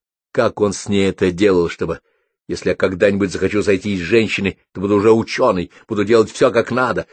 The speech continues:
В общем, вроде как еще и одолжение мне сделала, написав все это. «Откуда вы знали, где ее искать?» «Да увидел ее. Когда я читал записку, подошел к окну.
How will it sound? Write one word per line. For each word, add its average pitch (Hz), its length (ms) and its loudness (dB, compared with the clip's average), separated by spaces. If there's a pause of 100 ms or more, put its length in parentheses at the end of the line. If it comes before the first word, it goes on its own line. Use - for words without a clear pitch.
(240)
В 78 400 -4
общем, 123 360 0
вроде 98 360 2
как - 240 -8
еще 95 300 -4
и 92 80 4
одолжение 92 560 2
мне 90 160 -2
сделала, 82 500 0 (220)
написав 90 460 -4
все 87 160 -4
это. 71 280 -4 (1300)
«Откуда 90 500 -4
вы 92 140 2
знали, 90 320 0
где 87 220 0
ее 85 100 0
искать?» - 460 -4 (600)
«Да - 100 4
увидел 110 600 0
ее. 65 240 -6 (1200)
Когда 120 280 0
я 117 100 4
читал 107 360 0
записку, 101 400 0
подошел 98 360 2
к - 60 -8
окну. 85 280 -6